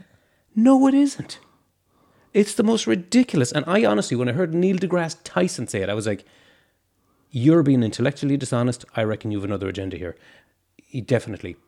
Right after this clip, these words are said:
well, all I think is that he's just, he, Neil deGrasse Tyson's like talking to a Mormon. He's got a path to, he's gonna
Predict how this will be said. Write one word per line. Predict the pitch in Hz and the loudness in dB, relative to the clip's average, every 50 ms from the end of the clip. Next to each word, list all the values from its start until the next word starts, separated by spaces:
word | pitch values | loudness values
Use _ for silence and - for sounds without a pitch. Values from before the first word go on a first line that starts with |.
| _ _ - | _ _ -2
well, | 127 104 | -2 0
all | 104 107 110 | 0 0 0
I | 113 107 | 0 0
think | - 123 101 92 | 0 -4 -4 -4
is | 92 - | -6 -8
that | 101 - | -8 -8
he's | - 110 104 95 | -6 -6 -6 -6
just, | - 101 90 - - - - _ _ _ _ _ _ _ _ _ _ | -6 -8 -8 -8 -12 -14 -18 _ _ _ _ _ _ _ _ _ _
he, | - 131 139 151 147 - - | 0 0 0 0 0 -4 -2
Neil | 139 123 143 160 | 2 4 4 4
deGrasse | 151 135 143 135 127 - | 4 2 0 0 0 0
Tyson's | - 135 127 - 110 98 | 0 -2 0 -2 -4 -4
like | 98 - | -4 -4
talking | - 110 - 104 | -4 -6 -4 -4
to | 104 | -6
a | 90 | -8
Mormon. | 92 92 98 98 90 82 - - _ _ _ - _ _ | -6 -6 -6 -6 -8 -10 -14 -20 _ _ _ -20 _ _
He's | - 123 123 | -4 -2 0
got | - 143 120 | 0 0 0
a | |
path | - - - - 135 135 127 - - - | -2 -4 -6 -4 -4 -4 -4 -6 -12 -10
to, | - - | -6 -6
he's | 110 104 107 | -4 -4 -4
gonna | 107 117 104 | -4 -4 -4